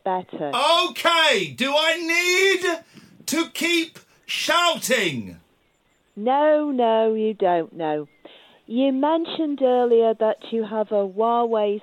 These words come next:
Speaker 1: smartphone.
Speaker 2: Not a Huawei not-so-smartphone now, nowadays. Hmm?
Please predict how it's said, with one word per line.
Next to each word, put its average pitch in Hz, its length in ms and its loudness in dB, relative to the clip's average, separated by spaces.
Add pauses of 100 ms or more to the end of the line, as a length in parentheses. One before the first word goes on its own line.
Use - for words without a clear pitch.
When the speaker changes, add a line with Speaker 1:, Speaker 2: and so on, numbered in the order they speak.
(140)
Speaker 1:
smartphone. 156 840 -4 (440)
Speaker 2:
Not 156 240 -2 (180)
a 151 60 2
Huawei 156 460 0
not-so-smartphone 131 960 -2
now, 151 340 0
nowadays. 156 800 -4 (100)
Hmm? 330 280 -2